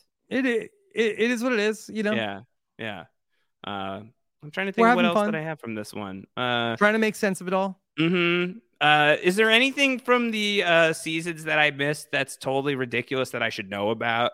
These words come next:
Speaker 1: You know about
Speaker 2: Anything you
Speaker 1: the
Speaker 2: wanna,
Speaker 1: fake
Speaker 2: like,
Speaker 1: blood?
Speaker 2: read me
Speaker 1: You
Speaker 2: in
Speaker 1: heard,
Speaker 2: on?
Speaker 1: you heard about the fake blood, right?
Speaker 2: Uh, what's the fake blood?
Speaker 1: It was in the Survivor forty-two premiere. The people that got the amulet, they had the opportunity to, like, it's like, okay, while, uh,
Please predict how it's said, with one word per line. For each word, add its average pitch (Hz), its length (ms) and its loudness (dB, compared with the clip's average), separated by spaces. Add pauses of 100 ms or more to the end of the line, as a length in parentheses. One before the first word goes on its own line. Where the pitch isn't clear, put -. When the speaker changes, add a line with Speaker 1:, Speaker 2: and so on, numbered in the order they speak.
(140)
Speaker 1:
You 233 180 2
know 262 60 4
about 262 100 4
Speaker 2:
Anything 160 100 0
you 151 60 0
Speaker 1:
the 147 40 2
Speaker 2:
wanna, 147 120 6
Speaker 1:
fake 143 40 6
Speaker 2:
like, 135 120 4
Speaker 1:
blood? 135 300 2
Speaker 2:
read 127 80 -2
me 127 80 0
Speaker 1:
You - 120 2
Speaker 2:
in - 60 2
Speaker 1:
heard, 175 100 2
Speaker 2:
on? 135 160 0
Speaker 1:
you 175 60 4
heard 175 120 2
about 151 140 -2
the 147 60 -6
fake 131 240 -4
blood, 107 280 -2
right? 120 300 -2 (880)
Speaker 2:
Uh, 120 920 0 (160)
what's 151 240 -6
the 180 100 -2
fake 147 400 -4
blood? 247 440 -2 (840)
Speaker 1:
It 175 80 2
was 180 200 6
in 185 120 2
the 175 100 2
Survivor 190 320 0
forty-two 208 460 0
premiere. 151 400 0
The 131 80 -6
people 214 180 0
that 185 140 -2
got 165 280 0
the 156 180 -8
amulet, 139 640 -2
they 139 100 0
had 143 240 0
the 139 140 0
opportunity 139 540 -2
to, 127 100 -2
like, 117 260 -2
it's 127 420 -4
like, 127 200 0
okay, 139 320 2
while, 135 760 2
uh, 143 200 0